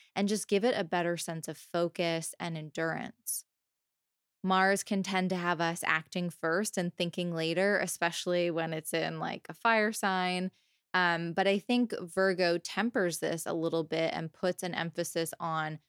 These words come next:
having the right information to support the best action. And once Mercury joins Mars in Virgo on July twenty-eighth, all of these themes will be even more strengthened and supported, since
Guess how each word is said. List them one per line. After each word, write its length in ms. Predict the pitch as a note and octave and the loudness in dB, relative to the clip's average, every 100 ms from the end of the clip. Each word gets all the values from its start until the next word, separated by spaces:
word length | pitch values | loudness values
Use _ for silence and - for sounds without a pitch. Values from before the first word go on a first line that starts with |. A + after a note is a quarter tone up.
| _ _ | _ _
having 320 | G3 G3+ A3+ | 2 4 4
the 140 | G#3 E3+ | 4 2
right 420 | D#3+ D#3 E3 - | 0 2 0 -2
information 1080 | E3+ E3+ - F3 E3 D3+ D#3 - A#3 B3+ C#4 - _ _ - | -6 -6 -4 -4 -2 -4 -4 0 2 2 0 -6 _ _ -2
to 140 | G#3 | 0
support 800 | - F#3+ - - E3 F3 - - - _ | 0 -2 -2 0 2 2 -2 -12 -18 _
the 220 | D#3+ F3+ | -4 -2
best 500 | D#3+ - D3+ D3 - - | -2 -2 -2 -2 -6 -2
action. 760 | D#3 D#3 - - D#3+ D3+ D#3 D#3+ _ _ _ _ _ _ - | -2 -2 -4 -2 -2 -2 -8 -14 _ _ _ _ _ _ 0
And 160 | G#3 | 4
once 240 | A3 A3 F#3+ | 4 2 0
Mercury 640 | F3+ F3 - G3+ G3+ G#3 | 0 0 0 2 2 2
joins 500 | E3+ F3 F3 F3+ E3+ | 0 0 0 -2 0
Mars 360 | F3 E3+ F3 | 2 2 2
in 140 | F3 F3 | 0 -2
Virgo 420 | E3 E3 F3+ F3+ | -2 0 2 2
on 320 | - E3 E3 - | 2 -2 -2 -4
July 360 | E3 F3 D#3+ D#3 | -2 -2 0 -2
twenty-eighth, 880 | D#3+ F3+ E3 D#3+ - G3 C4+ F4 - _ _ _ _ - | -2 -6 -4 -6 -4 0 0 -2 -6 _ _ _ _ -2
all 480 | G3 A3+ B3+ B3 G#3 | 4 6 6 6 4
of 160 | F#3 | 2
these 260 | F3 E3+ - | 2 2 0
themes 400 | F3 E3 E3 - | -4 -4 -6 -2
will 100 | E3+ | -2
be 220 | E3 - | -2 -4
even 240 | E3+ F3 | -2 -2
more 220 | E3 D#3+ D#3+ | -2 -4 -6
strengthened 600 | - E3 D#3+ F3+ F3+ E3+ | -2 -4 -2 -2 -2 -2
and 140 | D#3 | -6
supported, 760 | F3 - - D#3+ F#3 A#3 A#3+ | -6 -4 -2 0 2 2 0
since 320 | - F3 D#3+ | -2 -2 -2